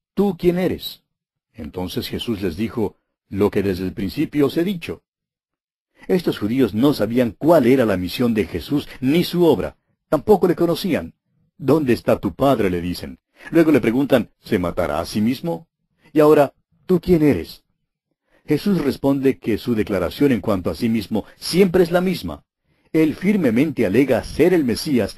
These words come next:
el Salvador del mundo. Leamos ahora el versículo veintiséis. "Muchas cosas tengo que decir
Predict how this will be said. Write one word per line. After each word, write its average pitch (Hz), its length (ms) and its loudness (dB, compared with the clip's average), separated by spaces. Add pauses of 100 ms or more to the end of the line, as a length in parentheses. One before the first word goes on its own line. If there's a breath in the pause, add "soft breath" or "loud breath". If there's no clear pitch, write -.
(120)
el 123 140 2
Salvador 127 480 2
del 160 120 0
mundo. 143 400 -2 (840)
Leamos 160 280 0
ahora 123 140 0
el 117 60 0
versículo 98 440 -2
veintiséis. 90 840 -4 (600)
"Muchas 156 560 -2
cosas 147 380 0
tengo 120 240 -2
que 101 120 0
decir 135 400 0